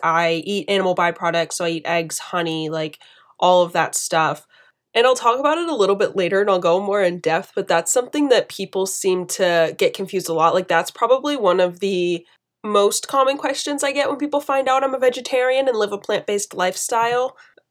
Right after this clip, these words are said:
But I just wanted to make that clarification now before I, you know, keep going with this week's episode and tell you guys more of my eating habits.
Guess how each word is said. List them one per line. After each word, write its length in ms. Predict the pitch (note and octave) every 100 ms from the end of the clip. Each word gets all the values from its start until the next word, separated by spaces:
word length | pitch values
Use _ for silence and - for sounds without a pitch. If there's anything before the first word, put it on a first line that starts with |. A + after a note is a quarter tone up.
| _
But 200 | G3 A#3
I 80 | G3+
just 220 | G3 F#3+
wanted 160 | F#3 F3
to 80 | -
make 140 | E3+
that 140 | E3 D3+
clarification 640 | E3 E3 D#3+ E3 E3 E3+
now 160 | D#3 D#3
before 320 | E3 - D#3+
I, 100 | D#3
you 240 | D#3 F3
know, 140 | D#3+ D#3
keep 280 | - G3 -
going 380 | F3 D#3+ E3
with 160 | E3 D#3+
this 180 | E3 D#3+
week's 220 | E3 -
episode 560 | D3 E3 E3 D#3+ D#3 D3+
and 180 | D3+
tell 200 | D3+ F3+
you 80 | D#3+
guys 200 | E3 D#3+
more 140 | D#3+ D3+
of 60 |
my 100 | D#3+
eating 220 | D#3+ D3+
habits. 480 | D#3 D#3+ D#3+ D3+ -